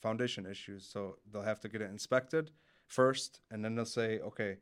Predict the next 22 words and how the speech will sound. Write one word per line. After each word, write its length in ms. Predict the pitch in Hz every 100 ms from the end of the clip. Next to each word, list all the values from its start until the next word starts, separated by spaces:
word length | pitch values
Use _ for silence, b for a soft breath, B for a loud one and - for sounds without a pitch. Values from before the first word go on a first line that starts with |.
| b b
he 180 | - 127
smelled 400 | 123 135 139 123
mold, 340 | 113 110 107 107
but 140 | 113 110
that 160 | 117 113
really 240 | 117 113
wasn't 300 | 107 107 104
mold. 360 | 117 123 110 117
That 120 | 110
was 140 | 107
just 180 | 110 104
some 160 | 110 101
weird 240 | 110 104
food 240 | - 113 101
they 80 |
were 100 | 98
cooking 380 | 98 117 - 101
that 160 | 98 104
day. 220 | 98 98 _ b b b -
Um, 360 | 98 98 98 - 107
it's 160 | 107
fine." 300 | - 98 90